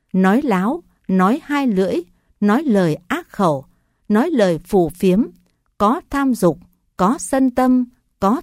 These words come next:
tà kiến. Sau khi thân hoại mạng chung, người ấy sanh vào thiện thú, thiên giới, cõi đời này.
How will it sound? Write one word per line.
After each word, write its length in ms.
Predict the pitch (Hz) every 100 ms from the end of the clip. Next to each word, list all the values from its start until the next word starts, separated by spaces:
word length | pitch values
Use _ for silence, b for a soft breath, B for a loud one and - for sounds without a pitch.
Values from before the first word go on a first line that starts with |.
| _
tà 240 | 180 156 -
kiến. 280 | 180 185 311 - _ _ _ _ _ -
Sau 260 | - 285
khi 200 | 277 285
thân 260 | 262 285 254
hoại 300 | 185 170 -
mạng 300 | 170 175 - -
chung, 300 | 247 247 240 _ _ _ -
người 240 | 220 202
ấy 240 | 180 233
sanh 320 | 330 - 285 202
vào 240 | 180 151 -
thiện 260 | 196 180 -
thú, 300 | 190 220 339 _ _ _ _
thiên 260 | 285 285 254
giới, 340 | 214 226 359 - -
cõi 220 | 196 339 214
đời 220 | 185 156
này. 300 | 160 147